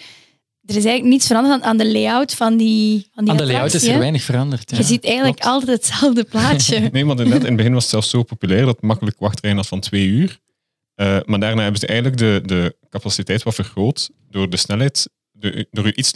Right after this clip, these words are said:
Speaker 3: sneller te laten vliegen. Onder andere die afdaling op het einde is
Speaker 1: Ja.
Speaker 3: sneller gegaan daardoor.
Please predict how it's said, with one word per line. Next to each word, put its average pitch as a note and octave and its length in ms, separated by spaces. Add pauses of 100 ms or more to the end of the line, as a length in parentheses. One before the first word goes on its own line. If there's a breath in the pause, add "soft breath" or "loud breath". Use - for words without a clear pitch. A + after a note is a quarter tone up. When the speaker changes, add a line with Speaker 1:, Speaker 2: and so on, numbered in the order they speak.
Speaker 3:
sneller A#2+ 320
te G#2+ 80
laten G2+ 220
vliegen. C3+ 360
Onder A2 200
andere G#2 220
die G2+ 140
afdaling A#2+ 340
op A#2+ 120
het A#2+ 80
einde B2 240
is - 120
Speaker 1:
Ja. - 240
Speaker 3:
sneller C3 300
gegaan B2 280
daardoor. B2 360